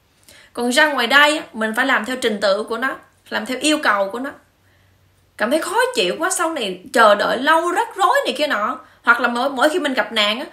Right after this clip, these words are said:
mình ước gì tôi, nó giống như Việt Nam, tôi có thể bỏ phong bì để mà cái sự việc nó đi nhanh hơn. Nó là như vậy. Chúng ta đã quen sống ở Việt Nam rồi.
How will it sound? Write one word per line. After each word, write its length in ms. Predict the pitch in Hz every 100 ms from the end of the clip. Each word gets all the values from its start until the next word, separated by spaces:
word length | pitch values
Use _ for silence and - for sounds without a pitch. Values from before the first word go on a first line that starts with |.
| - -
mình 140 | - 240
ước 240 | 269 427
gì 80 | 370 -
tôi, 360 | 294 294 294 - _
nó 60 | -
giống 260 | 339 427
như 120 | 403
Việt 160 | 302 254
Nam, 200 | 269 277
tôi 100 | 285
có 140 | 302
thể 140 | 302 247
bỏ 220 | 214 285
phong 160 | 320 269
bì 240 | 226 208 - -
để 200 | 196 214
mà 300 | 311 247 202 208 _ _ -
cái 120 | 302
sự 140 | 240
việc 180 | 214 208
nó 80 | 277
đi 120 | 269
nhanh 200 | 262 254
hơn. 200 | 240 240 247 _ _ _
Nó 160 | - 269
là 120 | 302
như 140 | 190 196
vậy. 200 | 180 - - - _ _
Chúng 200 | - 392
ta 100 | 370
đã 140 | 302 320
quen 220 | 311 311
sống 200 | 311 359
ở 160 | 392 381
Việt 140 | 220
Nam 220 | 233 240
rồi. 200 | 226 185